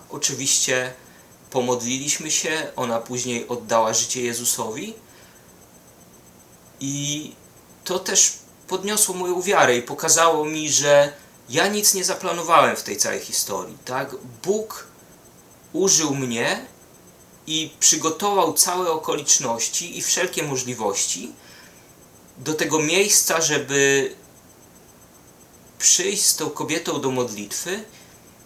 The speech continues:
i do miejsca oddania życia Jezusowi. I to był pierwszy uczynek, że, że ja zobaczyłem, że nic ze mnie, że absolutnie nic nie było tutaj przygotowane i planowane przeze mnie.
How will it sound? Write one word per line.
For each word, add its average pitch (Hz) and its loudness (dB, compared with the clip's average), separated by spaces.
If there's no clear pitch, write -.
i 139 -14
do 147 -4
miejsca 175 4
oddania 160 -4
życia 123 2
Jezusowi. 95 -4
I - -20
to 170 -4
był 190 2
pierwszy 185 2
uczynek, 170 0
że, 135 0
że 135 0
ja 147 6
zobaczyłem, 160 0
że 147 0
nic 196 0
ze 165 2
mnie, 98 -10
że - -4
absolutnie 190 0
nic 190 0
nie 175 -6
było 170 -2
tutaj 165 -6
przygotowane 143 0
i 127 -2
planowane 120 -2
przeze 107 -2
mnie. 143 -8